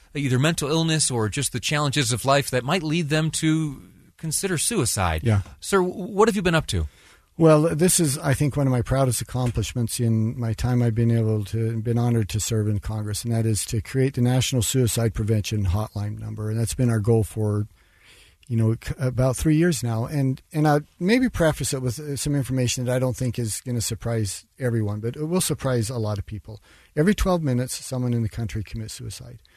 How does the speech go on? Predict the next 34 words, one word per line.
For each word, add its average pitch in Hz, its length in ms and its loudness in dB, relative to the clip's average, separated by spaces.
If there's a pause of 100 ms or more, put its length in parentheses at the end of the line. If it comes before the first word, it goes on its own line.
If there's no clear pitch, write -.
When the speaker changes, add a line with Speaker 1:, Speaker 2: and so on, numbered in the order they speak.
(260)
Speaker 2:
And, 147 160 0
uh, 151 180 2
and 160 160 2
if 151 160 0
I 156 120 6
speak 202 320 -2
to 247 120 -2
a - 20 0
large 170 300 0
group 147 200 -2
of - 80 -18
people 143 320 0
and 123 100 -2
I 131 100 -4
ask 127 360 -6
them, 110 260 -20 (380)
"How 160 140 -4
many 220 300 2
of 131 80 0
you 131 240 4
have 123 240 -2
someone 135 380 0
that 117 120 2
is 117 140 -2
close - 400 -2
to 127 80 -8
you, 110 80 -4
a 104 60 -4
family 143 400 -4
member 123 340 -2
or 123 160 -2
someone 123 360 -2
that 113 120 -2
is 110 220 -6